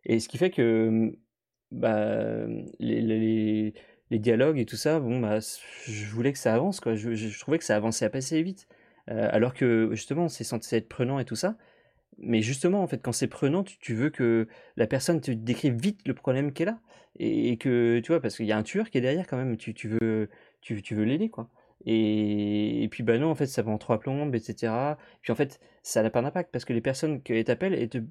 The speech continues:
demandent, en fait, en gros, c'est toi qui dois résoudre les problèmes. Genre, euh, je sais plus, euh, il y a un bonhomme qui est, euh, qui est, euh, dans un, euh, il, il, il, il a dessiné, euh, à la va-vite un plan de, de son étage,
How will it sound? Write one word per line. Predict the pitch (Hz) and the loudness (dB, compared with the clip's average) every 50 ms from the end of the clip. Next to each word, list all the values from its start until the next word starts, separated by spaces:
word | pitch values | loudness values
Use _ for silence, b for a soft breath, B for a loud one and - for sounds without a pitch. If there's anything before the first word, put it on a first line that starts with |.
| - _ - - | -12 _ -6 0
demandent, | 120 131 143 160 156 131 | 0 2 2 2 0 0
en | 110 107 | -2 -4
fait, | - 147 135 131 | -4 -4 -2 -2
en | 120 | -2
gros, | 113 123 143 131 - - - | 0 0 0 -2 -2 -4 -6
c'est | - - 113 | -6 -6 -4
toi | - - 151 | -2 -2 -4
qui | - - | -2 0
dois | 123 113 110 107 | 2 2 4 4
résoudre | 113 113 135 120 | 2 2 0 0
les | 117 110 | 0 0
problèmes. | - 110 110 139 180 196 185 b b b b b | 0 0 0 2 0 0 -2 b b b b b
Genre, | b - - 117 120 113 | b -2 0 0 0 0
euh, | 104 101 | -4 -6
je | - | -6
sais | - 104 | -10 -12
plus, | - - 127 123 117 | -12 -8 -4 0 0
euh, | 107 98 B B B B - | 0 -2 B B B B -2
il | 120 | -2
y | |
a | 107 | 0
un | 110 110 | 2 2
bonhomme | 107 117 120 127 131 131 | 2 2 2 2 0 0
qui | - 120 107 | 0 0 0
est, | 107 | 2
euh, | 107 107 107 107 107 104 _ _ _ _ _ _ _ _ _ _ _ _ _ | 2 0 -2 -4 -6 -8 _ _ _ _ _ _ _ _ _ _ _ _ _
qui | - - 127 113 107 | -8 -4 -2 0 2
est, | 104 | 2
euh, | 107 | 2
dans | 101 113 110 110 - 117 | 2 2 0 0 0 -2
un, | 110 107 107 104 104 B B B B B B B - | -2 -2 -2 -4 -6 B B B B B B B -12
euh, | - 117 113 - - - - | -10 -8 -8 -8 -10 -12 -6
il, | - 135 120 120 127 | -4 -4 -2 -2 -2
il, | 123 113 120 113 - 123 | -2 -2 -4 -4 -4 -2
il, | 135 131 127 120 113 - 135 123 - | -2 0 0 0 0 2 2 2 2
il | 131 123 | 2 2
a | 123 | 2
dessiné, | 120 156 - - 156 143 151 143 143 - | 2 0 0 0 0 2 2 2 2 2
euh, | 117 117 117 113 113 113 113 | 2 4 4 4 4 4 4
à | 123 | 4
la | 120 120 | 4 2
va-vite | 131 127 147 151 - 139 | 2 0 0 -2 -2 -2
un | 120 120 | -2 -2
plan | 117 - - 151 151 147 147 143 | -2 -4 -2 -2 0 0 0 0
de, | 127 117 113 113 113 113 113 107 | 2 2 2 4 4 2 0 0
de | 110 | -2
son | 104 - 123 113 | -4 -2 0 2
étage, | 113 113 113 151 151 160 175 185 185 | 2 2 2 2 2 2 2 0 -2